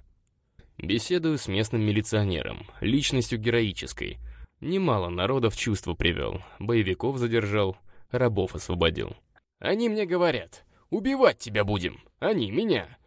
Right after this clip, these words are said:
Я им в ответ: «Знаете, какой у меня род сильный? Он и здесь, и в Чечне авторитет имеет. Не троньте, дурачки!»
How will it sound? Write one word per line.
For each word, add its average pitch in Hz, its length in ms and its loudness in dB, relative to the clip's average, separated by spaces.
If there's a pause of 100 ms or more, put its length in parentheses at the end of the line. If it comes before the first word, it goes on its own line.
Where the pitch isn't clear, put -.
(240)
Я 131 240 2
им 127 100 -2
в 139 60 4
ответ: 131 380 0 (360)
«Знаете, 131 480 0
какой 160 360 2
у - 20 2
меня 160 240 0
род 165 220 2
сильный? 92 580 -8
Он 170 240 0
и 214 60 2
здесь, 170 480 0
и 104 100 -6
в - 40 -10
Чечне 185 460 0
авторитет 135 480 0
имеет. 101 420 0 (220)
Не 170 220 0
троньте, 190 480 0
дурачки!» 135 640 0